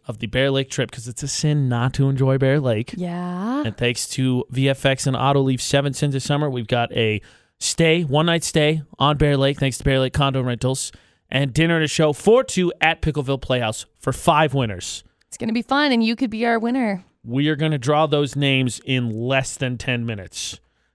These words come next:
Speaker 1: So stand by, hold on to your butts. It's A J McCall at V F X. All summer long, V F X and Auto Leaf have been helping you avoid the sins of summer because we wanna
Speaker 2: Right.
Speaker 1: make sure you have the best summer possible.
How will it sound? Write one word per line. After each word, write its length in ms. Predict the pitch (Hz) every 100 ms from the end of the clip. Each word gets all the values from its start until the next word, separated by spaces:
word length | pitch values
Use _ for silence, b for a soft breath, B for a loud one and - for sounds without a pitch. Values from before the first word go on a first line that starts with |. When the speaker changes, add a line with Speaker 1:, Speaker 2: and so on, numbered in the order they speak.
| _
Speaker 1:
So 120 | - 113
stand 440 | - 160 143 139
by, 380 | 143 127 120 117 _
hold 240 | - 151
on 140 | 135 131
to 40 |
your 100 | 123
butts. 400 | 120 120 107 - b b
It's 80 | -
A 120 | 139
J 160 | 135 127
McCall 380 | 123 143 127 113
at 60 |
V 180 | 104 113
F 180 | 113 -
X. 400 | 113 101 - - b _ _ _ -
All 480 | 208 240 247 254 233
summer 340 | - 220 214
long, 360 | 196 180 156 139
V 200 | 147 170
F 160 | 165
X 200 | 170 160
and 80 | 160
Auto 160 | 160 156
Leaf 180 | 156 147
have 100 | 139
been 180 | 147 143
helping 340 | 156 160 156
you 140 | 156 156
avoid 460 | 127 143 160 156
the 100 | 147
sins 600 | 135 - 160 165 160 135
of 180 | 151 143
summer 540 | - - 135 113 104 - B B B
because 220 | 147 165
we 60 | 165
wanna 120 | 196
Speaker 2:
Right. 40 | 190
Speaker 1:
make 140 | 190
sure 180 | - 185
you 220 | 156 165
have 160 | 160 143
the 80 |
best 240 | 135 147 -
summer 220 | 139 135
possible. 680 | 131 185 170 - 123 104 -